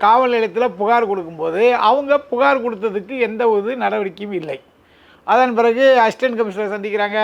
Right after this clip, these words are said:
டி சி சந்திக்கிறாங்க. நேற்று கவுன்ஸ்-, கமிஷனரை போய் சந்திக்கும் போது கூட, சந்திச்சு கூட இது வரைக்கும் ஒரு சி எஸ் ஆர் கூட போடல அப்படிங்கிறது தகவல் உறுதியாக சொல்லப்படுகிறது. இதுல கவனிக்க வேண்டிய விஷயம் என்னன்னா, எங்களுடைய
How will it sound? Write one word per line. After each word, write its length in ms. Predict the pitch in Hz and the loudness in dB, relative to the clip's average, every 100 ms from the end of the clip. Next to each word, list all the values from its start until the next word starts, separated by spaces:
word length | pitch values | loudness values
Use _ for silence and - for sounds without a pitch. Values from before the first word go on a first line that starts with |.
| 214 190 | 0 -2
டி 100 | 233 | -8
சி 100 | 202 190 | -8 -10
சந்திக்கிறாங்க. 480 | 202 190 190 196 190 202 202 - - _ | -10 -8 -2 -2 0 0 0 -6 -20 _
நேற்று 540 | 156 214 277 277 285 294 269 - | 0 4 4 2 0 0 0 0
கவுன்ஸ்-, 420 | 226 277 - - _ _ - | 0 0 -10 -20 _ _ -6
கமிஷனரை 480 | 233 262 277 262 240 | -4 -4 0 0 0
போய் 140 | 247 220 | -2 -4
சந்திக்கும் 320 | 214 190 196 | -8 -8 -8
போது 100 | 180 165 | -6 -4
கூட, 100 | 196 - 160 | -4 -6 -6
சந்திச்சு 300 | 220 226 180 160 | -6 -4 -6 -4
கூட 100 | 190 302 - - - - | -2 -2 -6 -20 -16 -4
இது 80 | 302 302 | 2 4
வரைக்கும் 300 | 277 320 311 | 4 2 2
ஒரு 100 | 269 | 2
சி 100 | 277 294 311 | -4 -2 -2
எஸ் 120 | 247 | 0
ஆர் 140 | 269 240 | 2 2
கூட 100 | 277 214 | 2 2
போடல 300 | 240 247 233 226 175 - _ _ _ _ 220 | 2 4 4 4 2 -6 _ _ _ _ 0
அப்படிங்கிறது 600 | 208 247 220 214 202 294 262 240 | 2 0 2 0 2 2 2 2
தகவல் 380 | 226 233 247 240 | 2 4 4 2
உறுதியாக 300 | 214 214 220 180 | 2 2 0 0
சொல்லப்படுகிறது. 440 | 180 151 147 156 _ 226 | -2 -2 -8 -10 _ 0
இதுல 160 | 262 277 233 | 2 2 2
கவனிக்க 300 | 262 330 311 302 | 2 2 0 0
வேண்டிய 180 | 277 269 | 0 -2
விஷயம் 220 | 226 254 226 | -2 0 0
என்னன்னா, 280 | 202 202 285 339 - _ _ _ _ _ _ _ | 2 2 2 0 -12 _ _ _ _ _ _ _
எங்களுடைய 380 | 220 262 311 294 | -2 4 6 6